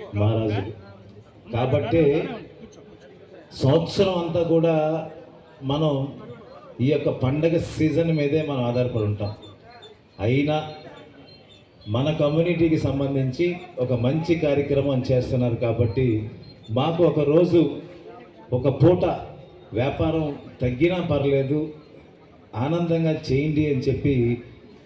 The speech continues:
వెన్నుండి వెన్ను తట్టి ఇంతటి సహకారాన్ని అందించినటువంటి పప్పులీది యాజమాన్యానికి,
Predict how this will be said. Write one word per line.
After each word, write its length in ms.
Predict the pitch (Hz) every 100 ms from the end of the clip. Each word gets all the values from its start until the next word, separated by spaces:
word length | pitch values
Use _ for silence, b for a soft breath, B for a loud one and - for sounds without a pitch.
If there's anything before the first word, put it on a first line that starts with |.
| -
వెన్నుండి 720 | 101 123 156 180 185 185 185
వెన్ను 300 | 147 151 165
తట్టి 600 | 165 156 - 160 135 135 - -
ఇంతటి 580 | 120 156 180 - 180 113
సహకారాన్ని 720 | - 143 151 165 160 156 143
అందించినటువంటి 1080 | 135 135 123 123 120 113 113 120 110 107 110 - - - - - - - - - - - - - - - - - - - - 123
పప్పులీది 600 | 123 170 175 160 147 - - - - - -
యాజమాన్యానికి, 880 | 120 131 147 143 131 120 104 107